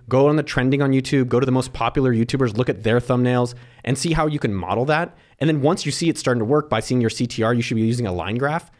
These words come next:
and trending it over time. Uh, the target number we're aiming for is five percent. So if you can get your C T R of your titles,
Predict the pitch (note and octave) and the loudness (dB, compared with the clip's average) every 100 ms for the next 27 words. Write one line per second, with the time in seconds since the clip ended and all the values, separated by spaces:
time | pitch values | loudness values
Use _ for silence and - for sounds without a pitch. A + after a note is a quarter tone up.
0 | _ - A2+ A#2 B2 B2+ A2+ G#2+ - G2+ | _ -6 -4 0 0 2 0 0 -4 -4
1 | C3+ C#3+ - _ - G#2 G#2+ - C#3+ C3 | -4 -6 -18 _ -4 -2 -2 -2 -2 0
2 | A#2+ G#2+ F#2+ A2 B2 C#3 D#3+ A2+ - F2 | 0 0 0 0 0 0 0 -2 -2 -6
3 | - - D2+ _ _ _ _ - A#2+ C#3 | -8 -14 -14 _ _ _ _ -2 0 0
4 | F3+ E3+ D3+ B2+ C#3 - G#2+ A2+ A2+ G#2 | 0 0 0 -2 -6 -2 2 2 2 -2
5 | - G2+ A#2+ C#3 - | -2 -2 0 -4 -8